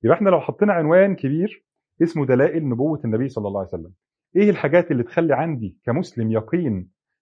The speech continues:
بنبوة النبي صلى الله عليه وسلم، يقين لا يساوره شك، الأدلة اللي موجودة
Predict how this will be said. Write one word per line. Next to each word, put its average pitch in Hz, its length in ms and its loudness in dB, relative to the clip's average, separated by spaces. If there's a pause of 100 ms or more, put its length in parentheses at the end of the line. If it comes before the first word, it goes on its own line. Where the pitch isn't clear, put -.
بنبوة 165 540 4
النبي 147 260 0
صلى 151 140 -2
الله 120 140 2
عليه 117 100 -2
وسلم، 113 280 -4 (320)
يقين 156 300 2
لا 202 80 4
يساوره 175 540 2
شك، 165 360 -2
الأدلة 151 560 0
اللي 131 220 0
موجودة 131 460 -2